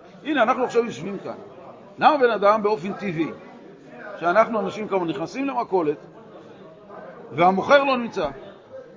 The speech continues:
מה הבעיה של אותו אדם? לקחת איזה שניים, שלושה לחמים, שניים, שלוש סלטים, ולצאת החוצה וללכת. למה? מכיוון שהחלק התורני של לא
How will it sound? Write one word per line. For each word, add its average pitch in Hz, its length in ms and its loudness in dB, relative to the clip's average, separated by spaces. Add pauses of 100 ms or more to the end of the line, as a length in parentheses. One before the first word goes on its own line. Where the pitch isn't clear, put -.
(840)
מה 196 140 8
הבעיה 208 420 10
של 190 160 2
אותו 190 260 4
אדם? 165 320 4 (440)
לקחת 202 520 2
איזה 160 420 0
שניים, 202 340 -2
שלושה 175 300 -4
לחמים, 185 560 -4 (400)
שניים, 208 340 4
שלוש 185 280 0
סלטים, 202 600 -4 (340)
ולצאת 262 380 6
החוצה 185 280 -4
וללכת. 143 400 -4 (1500)
למה? 156 360 6 (300)
מכיוון 208 540 4
שהחלק 247 800 4
התורני 175 1300 0
של 190 240 2
לא 214 200 4